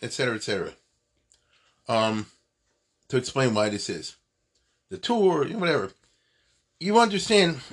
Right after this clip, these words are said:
by the way, that even Kedei La'arviv is the Satan is not so simple to understand. A lot of people don't get this right. You know, Rashi, the way you and I usually,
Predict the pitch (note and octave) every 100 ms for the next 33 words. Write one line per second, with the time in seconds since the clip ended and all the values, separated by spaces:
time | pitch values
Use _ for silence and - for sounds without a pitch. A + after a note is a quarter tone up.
0 | - B2+ B2+ A2+ A2 A#2 _ - - _
1 | - _ _ _ _ _ _ C3+ B2 E3
2 | F#3 D#3+ C3+ C#3 D#3 C#3 D#3 C#3+ B2+ A#2
3 | - C#3+ G#2+ A#2 A#2 - A2 A#2 G#2 G#2
4 | G2 F#2 - F#2+ B2+ - _ _ _ _
5 | _ - E3 F#3+ F#3 E3+ C#3 B2+ A#2+ D3
6 | C3 G#2 D#3 D3 - _ _ _ _ _
7 | - - - - - A#2+ A#2+ E3+ G#3 -
8 | C3+ - - _ _ _ _ _ _ B2
9 | D#3 F#3 E3 A3+ G#3+ F#3+ F3+ E3+ C#3+ E3+
10 | F3+ D#3 D3 -